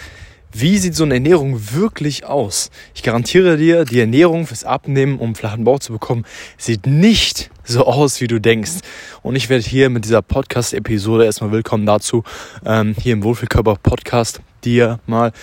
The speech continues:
Klarheit schaffen. Klarheit schaffen, wie so eine Ernährung wirklich aussieht.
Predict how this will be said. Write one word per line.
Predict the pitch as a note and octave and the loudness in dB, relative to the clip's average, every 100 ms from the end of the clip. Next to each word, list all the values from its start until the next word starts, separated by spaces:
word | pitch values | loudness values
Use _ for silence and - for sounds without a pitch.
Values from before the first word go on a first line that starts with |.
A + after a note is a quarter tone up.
| - - - | -20 -20 -10
Klarheit | - F#3+ C#3+ G#2 | -2 0 0 -2
schaffen. | - G#2 - | -6 -6 -14
Klarheit | - D#3 E3+ D#3+ | -6 -2 0 0
schaffen, | - D3 C3 | -2 -2 -2
wie | B2+ | 0
so | |
eine | C3+ | 0
Ernährung | A#2+ B2 B2 G#2+ | 0 0 -2 -2
wirklich | A2 G#2 A2+ - | -2 -2 -4 0
aussieht. | A2 G#2+ - G2+ | 0 0 -4 -6